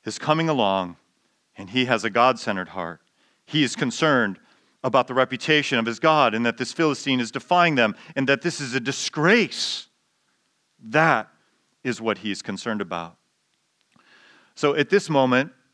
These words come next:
um, you might be thinking, "Well, Mike, are you being unfair on each of those soldiers? Are you saying that, that, that each of those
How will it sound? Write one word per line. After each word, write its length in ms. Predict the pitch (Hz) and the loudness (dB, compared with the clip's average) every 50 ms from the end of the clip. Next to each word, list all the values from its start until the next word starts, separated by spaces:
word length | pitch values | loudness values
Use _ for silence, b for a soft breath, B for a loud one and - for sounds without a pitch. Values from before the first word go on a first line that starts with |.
| _ _ _ _ _ _ _ _ _ _ _ _ _ _ - - | _ _ _ _ _ _ _ _ _ _ _ _ _ _ -10 -4
um, 380 | - 120 117 113 110 110 107 - _ _ | 0 2 2 2 0 -2 -6 -12 _ _
you 220 | 123 117 131 143 | -8 -4 0 2
might 220 | 147 151 147 135 | 2 2 2 2
be 80 | 131 131 | -2 -4
thinking, 340 | - - 135 120 131 131 127 | -2 -4 -4 -2 -2 -2 0
"Well, 120 | 135 139 | 0 2
Mike, 220 | 143 151 156 147 143 | 2 2 0 0 0
are 80 | 139 | -2
you 140 | 139 143 156 | -2 -2 -2
being 220 | 147 190 202 196 | -4 -4 -2 -2
unfair 560 | 185 180 165 - - - 131 143 156 170 170 151 | -2 -2 -4 -6 -10 -10 -8 -4 -2 0 0 0
on 120 | 123 113 | 0 0
each 180 | 117 135 - 165 | 0 -2 -4 -4
of 60 | 143 | -4
those 160 | 139 139 131 | -4 -4 -4
soldiers? 420 | - - 123 123 135 147 156 117 | -6 -6 -6 -6 -4 -6 -6 -4
Are 60 | 117 113 | -4 -4
you 100 | 131 139 | -4 -6
saying 340 | - - 143 147 147 143 | -8 -6 -4 -4 -2 -2
that, 160 | 131 113 104 b b b b b b b b b b _ | -2 -2 -2 b b b b b b b b b b _
that, 140 | 107 98 85 _ _ - | -18 -18 -18 _ _ -16
that 180 | 110 - - | -16 -16 -16
each 240 | 104 - 131 127 - | -12 -10 -10 -8 -6
of 100 | 165 139 | -6 -2
those 380 | 147 156 139 - - - - | -2 -2 -2 -4 -6 -14 -18